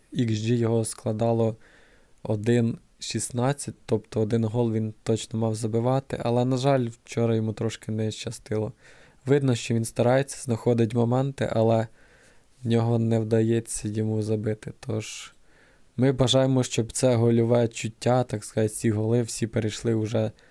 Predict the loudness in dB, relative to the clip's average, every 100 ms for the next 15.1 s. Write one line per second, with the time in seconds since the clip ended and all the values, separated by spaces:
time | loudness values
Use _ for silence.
0 | _ -20 -20 _ _ _ -12 -2 0 0
1 | 0 0 2 -2 -2 -2 0 0 2 0
2 | 0 0 0 2 2 2 0 0 -2 -8
3 | -6 -4 -4 -4 -10 -14 -8 -4 -4 -6
4 | -14 _ _ -20 _ _ -20 _ -20 -14
5 | -6 -2 0 0 -2 -4 -4 -2 0 0
6 | 0 -6 -16 _ _ _ _ _ _ _
7 | _ _ _ -20 _ _ _ _ _ _
8 | -20 _ _ -18 -12 -8 -6 -4 -2 2
9 | 2 2 0 -2 -2 -8 -8 -4 0 0
10 | 0 0 0 0 -4 _ _ _ -6 -4
11 | -2 0 0 0 0 -2 0 0 2 2
12 | 0 -2 0 0 0 0 -2 -8 -6 -10
13 | -6 -6 -4 -6 -6 -10 -14 -8 -6 -6
14 | -2 -4 -2 -4 -4 -4 -2 -2 -4 -8
15 | -8